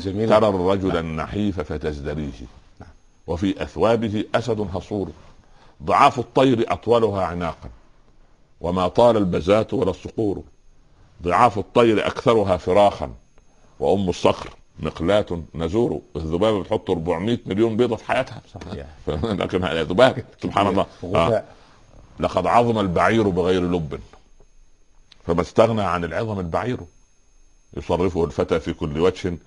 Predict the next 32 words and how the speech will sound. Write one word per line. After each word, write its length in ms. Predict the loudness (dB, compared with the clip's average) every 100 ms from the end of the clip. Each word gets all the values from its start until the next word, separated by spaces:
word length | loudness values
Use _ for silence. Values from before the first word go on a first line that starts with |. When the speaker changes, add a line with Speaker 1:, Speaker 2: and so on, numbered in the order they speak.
| _ -4
Speaker 2:
ويخسفه 640 | -2 -2 -6 -4 -2 -4 -6 -20 -10
على 180 | -6 -4
الخسف 360 | -4 -6 -6
المرير، 340 | -6 -4 -2 -2
أو 140 | -4
يعني 260 | -4 -6 -6
كما 140 | -6
Speaker 1:
نعم. 100 | -8 -10
Speaker 2:
قال. 100 | -14 -14 -10
ف-، 80 | -4
Speaker 1:
جميل. 460 | -4 -2 -2 -2 0 0
Speaker 2:
يعني، 280 | 0 -2 -8 -4
يعني 360 | 0 0 0 2
إذا 160 | 4 4
القضية 420 | 4 4 6 6
ليست 220 | 6 2
Speaker 1:
م-، 100 | -2 2
Speaker 2:
إيه؟ 160 | 4
Speaker 1:
منطقه 420 | 4 0 -2 -2 -2
سديدا. 500 | 0 2 0 0 4
Speaker 2:
آه، 240 | 6 8
ولذلك 400 | 6 6 6 8
هو 300 | 6 6 4 4
كان، 300 | 6 6 2
كان 240 | 2 2
الأحنف 340 | 2 0 2 0
يقول 300 | 2 2 2
إن 180 | -2 0
المرأة 500 | 2 4 4 4 2 0 -6
ب-، 220 | -4 2
بإيه؟ 300 | 2 2 0 -10 _
ب-، 60 | -12